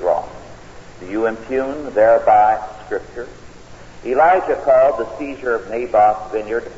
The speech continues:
theft and murder. Was he impugning God's law? The state has a legitimate authority, but not everything it does is thereby legitimate. As Hodge, in another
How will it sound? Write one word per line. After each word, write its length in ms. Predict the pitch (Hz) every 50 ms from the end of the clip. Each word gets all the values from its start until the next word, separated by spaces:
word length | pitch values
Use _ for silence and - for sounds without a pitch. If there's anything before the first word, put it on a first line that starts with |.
| - - -
theft 500 | 143 143 156 175 - 95 92 - - -
and 200 | 127 135 135 135 - - -
murder. 360 | 139 156 160 120 92 82 69 78
Was 220 | 87 95 95 95
he 160 | 110 101 95
impugning 680 | 98 95 - - - 117 113 113 117 123 135 135 131 123 - - - -
God's 680 | 104 98 98 98 104 117 - - - - - - -
law? 320 | 104 101 92 90 92 - - - - - - - - - - - - - - - - - - -
The 120 | 127 131 - -
state 260 | - 180 190 202 190
has 320 | - 147 147 147 147 151
a 60 | 160 131
legitimate 520 | 135 139 - 156 175 170 156 131 123 123
authority, 720 | 123 120 - 160 156 127 110 104 101 120 123 139 147 139
but 240 | - - 120 117 -
not 320 | 123 117 120 117 - - 135
everything 520 | 156 160 165 156 131 - 120 117 120 123 - -
it 300 | 110 120 113 - - -
does 500 | 147 156 143 113 107 107 - - - 98
is 160 | 117 117 113 - -
thereby 800 | - 156 160 156 151 - - - 107 101 104 104 110 120 135 135 - - -
legitimate. 580 | 123 139 139 - 170 185 190 165 117 82 - - - - - - - - - - - - - - - - - - - -
As 160 | - 95 98 -
Hodge, 480 | - 120 120 120 127 143 - - 123
in 80 | 104 98
another 380 | 95 95 101 120 131 127 107